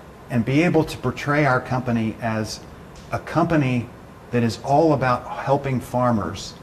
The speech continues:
everywhere in the world deal with climate change and, and make sure that there's enough food for everybody.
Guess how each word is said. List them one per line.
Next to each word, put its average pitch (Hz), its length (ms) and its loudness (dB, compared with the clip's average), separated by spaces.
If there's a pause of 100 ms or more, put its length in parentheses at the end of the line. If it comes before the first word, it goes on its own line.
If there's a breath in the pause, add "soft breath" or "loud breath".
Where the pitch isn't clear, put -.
(420)
everywhere 120 520 2
in 107 140 0
the 101 80 -2
world 98 420 -2 (840)
deal 156 240 6
with 151 180 4
climate 127 380 0
change 117 520 0 (800)
and, 123 220 0
and 120 180 2
make 139 180 2
sure 147 280 2
that 131 140 2
there's 117 180 0
enough 117 320 0
food 120 300 0 (120)
for - 200 -4
everybody. 98 500 -2